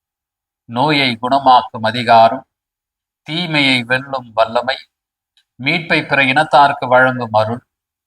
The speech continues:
இவை அனைத்தும் பிற நாடுகளை உமக்கு உரிமை சொத்தாக்குவேன் என்ற வாக்குறுதியின் நிறைவே என்பதை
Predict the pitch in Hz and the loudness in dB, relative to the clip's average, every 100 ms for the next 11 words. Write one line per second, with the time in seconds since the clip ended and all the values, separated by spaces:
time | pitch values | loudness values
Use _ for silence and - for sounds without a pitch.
0 | _ 110 104 101 101 117 147 - 135 104 | _ -10 -6 -2 0 0 -4 -10 -14 -14
1 | _ _ _ _ _ _ _ 127 117 110 | _ _ _ _ _ _ _ -4 -2 4
2 | 117 143 135 123 117 113 _ _ _ _ | 4 4 2 -2 -2 -6 _ _ _ _
3 | 127 123 110 117 120 139 147 - 120 - | -6 -4 -4 -4 -6 -6 -8 -8 -12 0
4 | 131 113 - 117 113 120 123 _ _ _ | 2 2 0 -4 -4 -4 -12 _ _ _
5 | 123 113 110 110 127 143 151 127 113 110 | -10 -4 0 4 4 2 -6 -10 -8 -6
6 | 110 127 113 120 123 135 139 123 107 104 | -8 -8 -6 -6 -6 -8 -8 -10 -10 -10
7 | 104 | -12